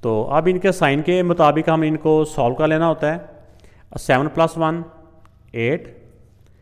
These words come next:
और डिफरेंट साइन है माइनस हो गए, सेवन से फ़ाइव माइनस किया टू और बड़े नंबर का साइन पॉजिटिव ही है, सेवन माइनस सिक्स वन, सेवन माइनस थ्री फ़ोर। तो ये बेटा राइट साइड का आंसर आ गया।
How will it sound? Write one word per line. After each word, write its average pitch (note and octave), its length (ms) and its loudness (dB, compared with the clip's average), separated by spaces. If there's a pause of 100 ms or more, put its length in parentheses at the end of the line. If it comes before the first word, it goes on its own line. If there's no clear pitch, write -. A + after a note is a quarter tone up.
(400)
और G#2+ 440 0
डिफरेंट E3+ 320 0
साइन D#3 240 0
है D3+ 60 0
माइनस C#3+ 320 -2
हो F3 80 0
गए, D3+ 140 0
सेवन C3 320 0
से D3 180 -6
फ़ाइव C3 300 -2
माइनस C#3+ 260 -4
किया C#3+ 140 -2
टू D#3 260 -6 (140)
और B2+ 100 -8
बड़े A#2 200 0
नंबर B2+ 140 -2
का C3+ 80 -4
साइन B2+ 200 -4
पॉजिटिव A#2+ 380 -4
ही E3+ 80 -2
है, E3 160 -6
सेवन B2 360 -4
माइनस C3 340 -4
सिक्स B2+ 240 -10
वन, B2+ 260 -2 (340)
सेवन A2 280 -2
माइनस A#2+ 380 -4
थ्री C#3+ 180 -6 (600)
फ़ोर। - 460 -8 (3500)
तो B2+ 120 -2
ये E3 140 -2
बेटा F3+ 160 0
राइट G#2 280 2
साइड D3+ 260 0
का D#3 120 0
आंसर C#3+ 280 -2
आ C3 140 2
गया। C3 200 -6